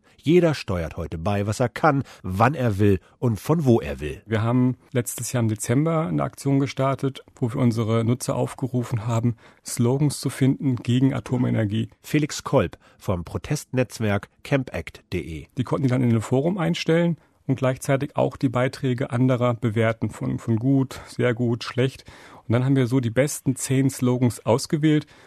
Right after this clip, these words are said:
Speaker 2: und auf Großplakaten rund um das Deutsche Atomforum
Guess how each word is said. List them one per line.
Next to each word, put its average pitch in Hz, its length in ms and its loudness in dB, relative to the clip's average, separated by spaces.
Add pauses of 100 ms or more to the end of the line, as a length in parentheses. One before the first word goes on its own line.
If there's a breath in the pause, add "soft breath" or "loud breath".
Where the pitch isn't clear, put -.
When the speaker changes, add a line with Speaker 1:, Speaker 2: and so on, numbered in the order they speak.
(160 soft breath)
Speaker 2:
und 123 100 -2
auf 117 120 -4
Großplakaten 131 840 2
rund 123 260 0
um 135 60 4
das 131 160 0
Deutsche 127 260 0
Atomforum 123 720 2